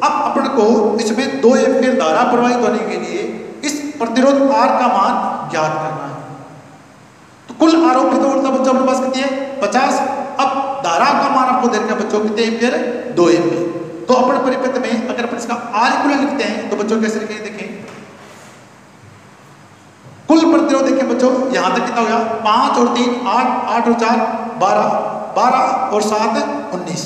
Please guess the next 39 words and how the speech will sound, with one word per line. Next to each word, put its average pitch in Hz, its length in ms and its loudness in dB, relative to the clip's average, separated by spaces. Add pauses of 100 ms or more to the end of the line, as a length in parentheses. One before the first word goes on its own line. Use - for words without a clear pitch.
(1600)
बारह 226 200 4
और 240 140 6
सात, 233 540 0
उन्नीस। 196 260 -4 (180)
और 202 100 2
ये - 120 2
आपको 254 280 0
प्रतिरोध 240 500 2
का 220 80 2
मान 214 200 0
है, 285 120 0 (260)
ज्ञात 170 180 -2
करना 170 240 -4
है। 170 80 -8 (460)
धारा 180 280 2
अगर 262 380 0
आपको 269 280 2 (100)
दो 254 160 6
एम्पीयर 254 380 0
प्रवाहित 233 320 -2
करनी 226 280 -6 (100)
है 180 100 -8 (440)
तो 262 60 2 (100)
अपने 247 260 2
पास 202 220 2 (400)
आई 285 240 2
बराबर, 165 380 2 (640)
कुल 262 180 2
धारा 175 260 2 (520)
आई 233 160 2
बराबर 233 260 2
बच्चों 226 160 0
अपने 220 120 -2
पास 226 120 -2
कितना 226 240 -4
है? 240 40 -4 (280)
वी 240 200 2
बटा 185 340 0
में 185 200 -4